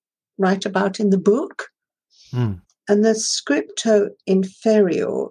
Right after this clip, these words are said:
Speaker 1: is actually the name given to the traces of former text on palimpsests,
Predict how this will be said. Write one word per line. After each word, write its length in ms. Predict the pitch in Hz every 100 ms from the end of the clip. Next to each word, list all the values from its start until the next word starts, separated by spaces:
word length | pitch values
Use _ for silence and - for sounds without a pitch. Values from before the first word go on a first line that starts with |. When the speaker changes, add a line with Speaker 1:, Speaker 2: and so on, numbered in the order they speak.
| -
Speaker 1:
is 200 | 185 185 -
actually 600 | 202 202 - - 185 180 - _ -
the 60 |
name 480 | 190 208 240 240 214
given 400 | 220 226 214 151 - -
to 100 | 190
the 160 | 190
traces 960 | 185 - 240 240 233 - 180 143 160 -
of 180 | 185 180
former 540 | 180 - 226 208 190 185
text 840 | - 208 - - - - - - _ _ _ _ _ _ -
on 500 | 190 190 185 190 - _ _ -
palimpsests, 960 | 214 190 165 - - 139 - -